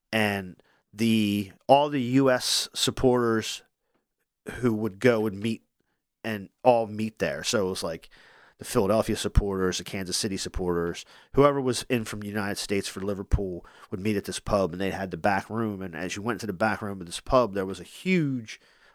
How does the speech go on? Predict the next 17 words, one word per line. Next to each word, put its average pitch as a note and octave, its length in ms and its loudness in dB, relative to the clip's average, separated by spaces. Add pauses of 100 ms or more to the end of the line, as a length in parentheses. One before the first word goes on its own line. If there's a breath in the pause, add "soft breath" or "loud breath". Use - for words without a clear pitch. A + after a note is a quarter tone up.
(220 soft breath)
oil C#3+ 260 4
painting. E2 640 -8 (320)
It G#2 60 -6
was G2+ 140 -2
probably G#2 500 2
six - 280 -4
feet A2 240 -4
high G#2 360 2
and F2 120 -4
four G#2+ 260 -4
feet F#2+ 240 -6
wide, F2+ 440 0 (520 soft breath)
uh, F2+ 320 0
in G#2 120 -8
a F2+ 40 -10
beautiful A2+ 440 -2
frame F#2+ 540 -6